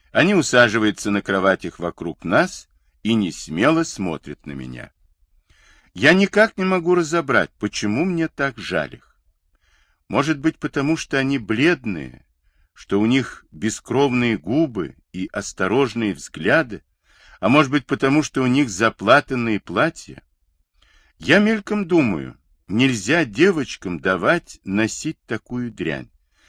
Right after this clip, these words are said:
Это может обидеть на всю жизнь. «Расскажите, девчата, как вы живёте?» прошу я их.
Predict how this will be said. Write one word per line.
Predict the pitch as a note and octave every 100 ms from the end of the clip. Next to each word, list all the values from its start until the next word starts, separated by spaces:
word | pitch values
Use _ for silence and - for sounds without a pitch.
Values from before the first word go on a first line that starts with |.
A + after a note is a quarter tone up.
| _
Это | G#2+ A#2+
может | C#3 D3 C#3 B2
обидеть | B2+ G#2+ F3 D#3+ D3+
на | B2 A#2
всю | - - D#3+
жизнь. | A2+ F2 C2 - _ _ _ _ _ _ _ _ _ _ _ -
«Расскажите, | A#2 E3 - D3+ C#3 E3+ F#3
девчата, | E3 E3+ - F3+ F3 D3+
как | C#3 D3
вы | A#2+
живёте?» | F#2 F2 D#2 G2 - B2+ -
прошу | A#2+ - A#2+
я | A2
их. | G#2+ G#2+ -